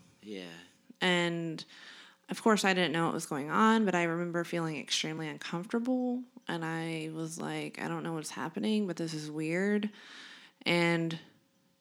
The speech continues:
Speaker 2: I remember it was, like, a year before I told my mom, because I remember feeling terribly guilty and, like, like,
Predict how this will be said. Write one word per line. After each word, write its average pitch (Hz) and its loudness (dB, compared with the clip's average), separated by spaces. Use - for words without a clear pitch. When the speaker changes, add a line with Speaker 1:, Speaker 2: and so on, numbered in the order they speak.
Speaker 2:
I 190 10
remember 202 6
it 196 4
was, 196 4
like, 196 2
a 170 0
year 160 2
before 156 -2
I 143 -4
told 156 -8
my 143 -6
mom, 135 -4
because 160 0
I 160 2
remember 196 4
feeling 165 -2
terribly 160 -2
guilty 175 -2
and, 170 -2
like, 143 -6
like, 147 -4